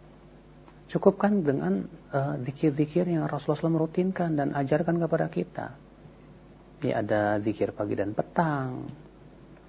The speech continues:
ada zikir-zikir yang lain yang Rasulullah sallallahu alaihi wasallam telah ajarkan. Ya, seperti ucapan subhanallah wa bihamdi, subhanallahil azim. Demikian pula, ya, ucapan,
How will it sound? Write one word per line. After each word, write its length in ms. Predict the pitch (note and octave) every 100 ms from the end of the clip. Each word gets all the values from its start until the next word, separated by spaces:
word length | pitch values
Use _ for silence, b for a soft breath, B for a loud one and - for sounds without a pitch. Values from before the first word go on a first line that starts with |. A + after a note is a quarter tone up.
| - - D3
ada 240 | B2 A#2+
zikir-zikir 720 | A#2 B2 B2+ A2+ A#2+ C3+ A#2+
yang 160 | A2+ A2+
lain 640 | A#2+ D3 C3+ B2+ B2 B2 C3
yang 160 | A2 G#2+
Rasulullah 320 | G#2 A2 -
sallallahu 0 |
alaihi 0 |
wasallam 160 | A#2
telah 140 | A#2 A2+
ajarkan. 600 | A2 C3 C#3 - A#2+ A2 A2 A2 - - - - - - -
Ya, 80 | A#2
seperti 320 | - - A2
ucapan 360 | A#2 - G#2+ A2
subhanallah 600 | A2 - A#2 G#2+ G#2+ G#2+ G2+
wa 80 |
bihamdi, 480 | G2 G2 G#2+ A2 G#2+
subhanallahil 800 | G#2+ - - G2 G#2 A2 A2 G2+
azim. 640 | A2 A2 A2+ A2 G#2+ A#2 A#2+ - - - - - - - - - -
Demikian 400 | A#2 G#2+ A2 G#2+
pula, 560 | G#2+ G#2+ G#2+ G#2 F#2+ - - -
ya, 160 | A#2 A2+
ucapan, 480 | - A2 A2+ G#2+